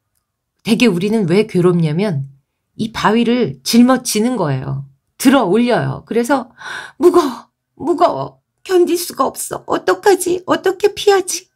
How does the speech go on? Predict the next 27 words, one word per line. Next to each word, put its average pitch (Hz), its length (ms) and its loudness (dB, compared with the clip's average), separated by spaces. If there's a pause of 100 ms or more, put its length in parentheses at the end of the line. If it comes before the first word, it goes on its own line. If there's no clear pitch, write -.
(260)
이러면서 285 440 2
고통스러워하고 240 1080 -2 (440)
그래서 190 240 -2
면역 175 380 0
기능 170 260 0
저하되고 165 760 -2 (180)
소화 226 340 2
안 180 200 -4
되고 170 580 -4 (320)
그래서 208 220 -2
머리 180 300 4
아프고 185 540 -2
속 208 220 -8
쓰리고 202 840 0
온 220 180 4
데가 185 220 0
쑤시고 190 440 -6
아프게 147 440 -4
되는 196 260 2
건데 143 500 0 (460)
이 240 140 -4
책에서 277 340 -2
그렇게 - 280 -4
설명을 240 440 -2
해요. 143 340 -2 (460)
그 - 120 -6
바위를 202 680 0